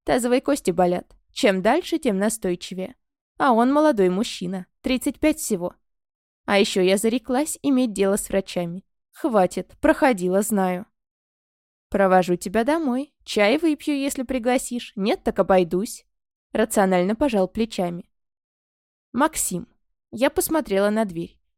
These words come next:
Убедилась, что наш разговор всё ещё приватный. «Зачем тебе это?» «Билеты подарила пациентка. И я хочу сходить с женщиной, которая не планирует относительно меня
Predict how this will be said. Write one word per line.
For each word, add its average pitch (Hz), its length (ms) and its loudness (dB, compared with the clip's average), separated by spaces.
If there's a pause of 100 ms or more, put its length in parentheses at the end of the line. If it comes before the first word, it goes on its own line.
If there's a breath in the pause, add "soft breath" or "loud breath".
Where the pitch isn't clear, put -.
Убедилась, 254 480 0
что - 160 -6
наш 226 160 0
разговор 214 500 -2
всё - 160 0
ещё 190 200 0
приватный. 208 580 -6 (480)
«Зачем 254 480 -2
тебе 180 280 -4
это?» 208 340 -8 (1080)
«Билеты 349 440 2
подарила 320 440 2
пациентка. 208 840 -4 (460)
И 277 60 0
я 277 200 4
хочу 208 260 0
сходить 202 380 0
с 202 140 0
женщиной, 208 500 -2
которая 277 400 0
не 349 120 0
планирует 285 600 0
относительно 190 600 -2
меня 196 360 -4